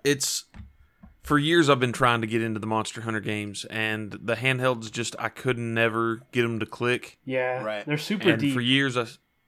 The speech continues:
Speaker 1: yeah, and, well, and the handheld controls just don't really f-, work for me. I've got big hands.
Speaker 2: Yeah,
Speaker 1: And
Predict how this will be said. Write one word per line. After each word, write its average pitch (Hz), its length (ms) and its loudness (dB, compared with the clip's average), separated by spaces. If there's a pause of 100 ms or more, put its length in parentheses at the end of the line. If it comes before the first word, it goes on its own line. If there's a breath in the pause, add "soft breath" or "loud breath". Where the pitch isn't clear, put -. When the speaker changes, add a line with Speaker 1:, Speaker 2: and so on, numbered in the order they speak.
(120)
Speaker 1:
yeah, 117 360 0 (100)
and, 127 360 -2
well, 143 180 6
and 135 140 2
the 127 80 -2
handheld 147 420 -2
controls 120 500 0
just 117 240 -4
don't 117 280 -4
really 117 280 0
f-, - 160 -14
work 120 320 0
for - 100 -14
me. 104 60 -2
I've 101 160 0
got 107 180 -2
big 113 180 -2
hands. 117 560 0
Speaker 2:
Yeah, 127 260 -2
Speaker 1:
And 120 80 -12